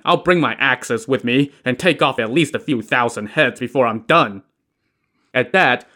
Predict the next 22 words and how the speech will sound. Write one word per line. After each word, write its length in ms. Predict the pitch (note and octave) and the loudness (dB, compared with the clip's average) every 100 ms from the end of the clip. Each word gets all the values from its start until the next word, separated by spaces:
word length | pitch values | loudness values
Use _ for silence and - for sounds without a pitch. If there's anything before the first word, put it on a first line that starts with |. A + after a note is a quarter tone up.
| - | -6
all 240 | A#3+ A#3+ A#3 | 2 4 4
the 100 | G3+ | 2
chieftains 540 | - F3+ - B2+ B2 | 2 0 0 -2 0
burst 280 | E3 C3 - | 0 2 2
out 160 | B2 | 0
laughing, 520 | A#2+ D3 A#2+ A2+ C3+ D#3 - _ - | 2 0 0 0 0 -2 -8 _ -2
even 240 | C4+ F#3 | 2 4
though 120 | D3 | 4
Li 140 | C3+ B2+ | 2 -2
Kui 180 | - C3+ | 0 0
was 120 | A#2 | 0
like, 180 | A#2 - _ - | -4 -8 _ -2
"Guys, 300 | E3 A2+ G#2 | 0 0 -2
I'm 260 | B2+ B2 _ | -4 -6 _
totally 420 | - F3+ F#3+ A#2+ G#2 | -8 -4 -2 -2 -4
not 260 | A#2+ - | -4 -4
kidding 300 | - F#3 A#2+ | -4 -2 -2
here, 380 | G#2+ G#2 A2 A#2 | -4 -4 -4 -4
or 220 | A2+ A2 | -4 -4
have 160 | A2 A2+ | -4 -4
you 100 | B2+ | -4
forgotten 640 | B2+ A#2 C#3+ B2+ A2+ A#2 | -4 -2 0 0 0 -4